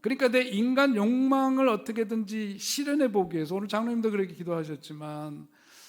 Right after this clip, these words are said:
내 것, 내 생각, 내 뜻 이루기 위해서 하나님을 이용한다든지, 극단적으로 얘기하자면 그런 것이 아니라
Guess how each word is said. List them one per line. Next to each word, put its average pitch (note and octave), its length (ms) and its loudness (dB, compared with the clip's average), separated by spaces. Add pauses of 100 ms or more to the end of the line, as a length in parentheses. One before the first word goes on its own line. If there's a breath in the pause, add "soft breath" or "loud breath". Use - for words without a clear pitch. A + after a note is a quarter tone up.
(100)
내 F3 380 2
것, B3+ 340 6
내 F#3 160 4
생각, B3 560 2
내 F#3+ 300 2
뜻 C#4+ 400 0
이루기 C4 520 2
위해서 E3+ 280 -2
하나님을 A3+ 880 -2
이용한다든지, E3+ 1160 0
극단적으로 E3+ 540 -6
얘기하자면 E3 880 -6 (580 soft breath)
그런 C4 300 -2
것이 F#3 240 -6
아니라 B2+ 640 -18